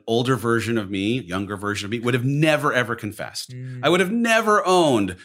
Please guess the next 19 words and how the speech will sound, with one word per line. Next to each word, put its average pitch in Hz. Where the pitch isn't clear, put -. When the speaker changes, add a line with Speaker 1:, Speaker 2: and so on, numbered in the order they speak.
Speaker 1:
struggling 135
through 113
twenty 123
things 123
that 120
I 110
am 110
now 110
representing 104
as 98
the 95
truth 110
of 98
my 98
experience. 85
Speaker 2:
Mm. 117
Speaker 1:
But 139
in 139
having 147